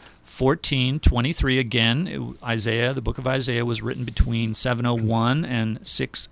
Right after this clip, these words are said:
eighty-one B C. And the prophet makes yet another prediction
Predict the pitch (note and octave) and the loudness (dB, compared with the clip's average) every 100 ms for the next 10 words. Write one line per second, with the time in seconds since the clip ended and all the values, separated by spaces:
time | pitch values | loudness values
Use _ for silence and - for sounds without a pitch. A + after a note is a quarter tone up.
0 | - B2+ D3 F3 D3+ A#2 G#2 G#2+ D3+ - | -6 -2 -2 -2 -2 0 0 0 -4 -10
1 | - - - B2 A2+ - G#2+ G#2+ D#3+ _ | -20 -14 -4 -2 0 0 0 -4 -8 _
2 | - - - - - - - A#2 A#2 A#2 | -20 -20 -20 -20 -20 -20 -6 -2 0 0
3 | A#2+ - - C3+ C#3 C3+ B2+ A#2+ - A#2 | -2 -6 -2 0 0 -2 -4 -2 -2 -2
4 | - A2 G#2+ A#2 C3+ D#3 D3+ D#3 D3+ - | -4 -6 -4 0 0 2 4 4 4 -2
5 | - G#2+ A2+ | -6 -6 -8